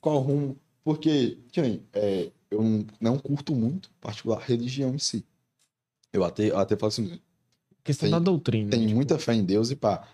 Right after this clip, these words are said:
Speaker 1: é, Deus pra mim é um futebol, é, todo mundo ama um futebol e religião é time. Eu não preciso amar um time,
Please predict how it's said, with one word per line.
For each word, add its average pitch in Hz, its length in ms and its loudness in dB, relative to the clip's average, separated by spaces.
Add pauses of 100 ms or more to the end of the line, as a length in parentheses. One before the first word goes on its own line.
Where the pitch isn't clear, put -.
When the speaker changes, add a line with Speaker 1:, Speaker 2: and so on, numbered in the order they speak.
(100)
Speaker 1:
é, 92 380 0
Deus 101 260 -2
pra 123 160 2
mim 107 80 2
é 101 40 0
um 104 40 0
futebol, 107 540 0 (800)
é, 95 140 -4
todo 113 260 -2
mundo 117 160 0
ama 107 160 -2
um 107 40 -8
futebol 110 600 -2
e 120 60 -6
religião 113 380 0
é 139 40 -8
time. 95 340 -8 (180)
Eu 95 80 -4
não 110 80 -2
preciso 123 340 -4
amar 120 160 0
um 127 80 -2
time, 127 260 -4